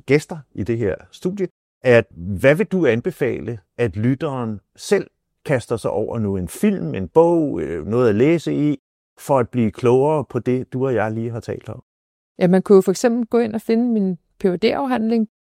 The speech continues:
Speaker 2: på Elisima Dusarfik, Grønlands Universitets hjemmeside, fordi det her føler jeg,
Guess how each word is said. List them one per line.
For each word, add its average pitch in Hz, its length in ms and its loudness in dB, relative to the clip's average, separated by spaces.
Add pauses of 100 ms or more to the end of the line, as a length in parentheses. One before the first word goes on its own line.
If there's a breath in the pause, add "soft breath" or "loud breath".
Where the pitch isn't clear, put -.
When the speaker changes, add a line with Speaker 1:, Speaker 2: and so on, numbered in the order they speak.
Speaker 2:
på 175 240 -6
Elisima 190 380 -2
Dusarfik, 196 540 -10
Grønlands 185 420 -6
Universitets 185 680 -4
hjemmeside, 190 640 0 (420)
fordi 180 340 -6 (140)
det 202 160 2
her 190 180 -4 (140)
føler 214 320 2
jeg, 185 180 -4